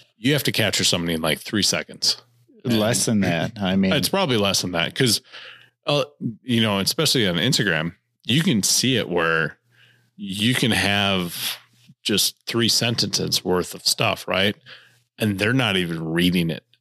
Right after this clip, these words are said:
Speaker 1: They're
Speaker 2: No,
Speaker 1: just,
Speaker 2: it's,
Speaker 1: they
Speaker 2: it's
Speaker 1: see
Speaker 2: all
Speaker 1: a
Speaker 2: about the
Speaker 1: photo
Speaker 2: picture
Speaker 1: and they
Speaker 2: and
Speaker 1: like it, and they're not even reading
Speaker 2: they're
Speaker 1: what's
Speaker 2: on to
Speaker 1: in
Speaker 2: the
Speaker 1: that
Speaker 2: next
Speaker 1: post.
Speaker 2: one.
Speaker 1: They're on the next one. Um, so yeah, they're, I mean, it's just the attention span of your,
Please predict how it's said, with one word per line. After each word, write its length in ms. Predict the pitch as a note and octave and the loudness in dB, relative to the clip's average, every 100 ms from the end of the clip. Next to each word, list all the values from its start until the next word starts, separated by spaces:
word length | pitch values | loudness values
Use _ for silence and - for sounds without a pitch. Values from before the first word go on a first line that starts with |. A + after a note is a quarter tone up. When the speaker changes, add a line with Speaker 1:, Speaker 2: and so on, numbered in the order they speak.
| _ | _
Speaker 1:
They're 100 | G#2+ | 0
Speaker 2:
No, 80 | F#3+ | 2
Speaker 1:
just, 180 | G2+ | 2
Speaker 2:
it's, 80 | F#2+ | 0
Speaker 1:
they 60 | A2 | 0
Speaker 2:
it's 80 | D#3+ | 2
Speaker 1:
see 80 | D3+ | 2
Speaker 2:
all 100 | D3 | 2
Speaker 1:
a 20 | |
Speaker 2:
about 100 | B2 | 2
the 80 | A2 | 2
Speaker 1:
photo 460 | A2+ A#2+ C3+ D3+ | 2 2 2 2
Speaker 2:
picture 140 | D#3+ A#2 | 0 0
Speaker 1:
and 120 | G2 | 0
they 60 | F2+ | 2
Speaker 2:
and 120 | E2 | 2
Speaker 1:
like 320 | F2 A2 - | 2 0 0
it, 220 | C3+ C3 - | -2 -2 -4
and 160 | G#2+ G2+ | 0 2
they're 100 | G2+ | 2
not 240 | G2 A2+ | 2 2
even 220 | A#2 F#2+ F2 F2 | 2 0 0 0
reading 400 | F#2+ G2+ G#2+ G#2+ | 2 2 2 0
Speaker 2:
they're 80 | |
Speaker 1:
what's 180 | A2+ A#2 | 0 0
Speaker 2:
on 60 | A2+ | 2
to 0 | |
Speaker 1:
in 40 | G2+ | 2
Speaker 2:
the 40 | |
Speaker 1:
that 40 | F#2 | 2
Speaker 2:
next 100 | G#2 | 2
Speaker 1:
post. 400 | G2 F#2 E2+ G2+ | 2 2 2 0
Speaker 2:
one. 80 | - - - | -4 -16 -4
Speaker 1:
They're 140 | A2+ | -2
on 120 | A2+ | 0
the 60 | F#2+ | 0
next 220 | E2+ F2 | 0 -4
one. 220 | - G#2 - - - - - _ G#2+ | -6 -10 -14 -20 -20 -20 -20 _ -4
Um, 560 | F#2 E2+ E2 D#2+ E2+ - _ | 0 0 0 -2 -6 -12 _
so 140 | - | 0
yeah, 140 | F#3 | 2
they're, 180 | C3 D3+ | 2 2
I 60 | C3+ | 0
mean, 260 | C#3 C3 A#2 | 0 0 0
it's 220 | A#2 - | 0 2
just 300 | C3+ - - - - _ _ | 2 0 -6 -20 -20 _ _
the 80 | A#2+ | -4
attention 400 | A2+ C#3 D3 C3+ | -2 0 2 2
span 380 | G2 G#2+ F#2 F#2 | 0 0 2 2
of 180 | F2 E2 | 0 0
your, 300 | F2 F2 E2+ | 0 2 0